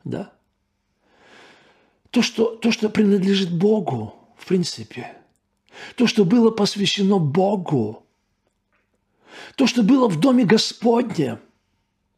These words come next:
И это не просто дается, это, это ужасная крайность. А Иезекия думал, как-то, знаете, как сегодня говорят,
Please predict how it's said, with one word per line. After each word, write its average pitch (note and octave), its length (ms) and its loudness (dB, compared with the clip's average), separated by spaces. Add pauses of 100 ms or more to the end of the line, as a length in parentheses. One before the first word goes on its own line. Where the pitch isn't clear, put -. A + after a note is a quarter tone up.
(1700)
И E4+ 100 2
это C#4+ 200 4
не C4+ 100 6
просто C4 380 2
дается, F#3+ 520 2
это, - 220 -6 (120)
это - 180 -2
ужасная F3 580 -6
крайность. A#2 800 -10 (1200)
А - 80 -2
Иезекия D#3+ 580 -2
думал, A#2 500 -12
как-то, - 540 -8 (880)
знаете, F3+ 240 -2
как D3 140 -2
сегодня C#3 480 -2
говорят, G#2+ 540 -8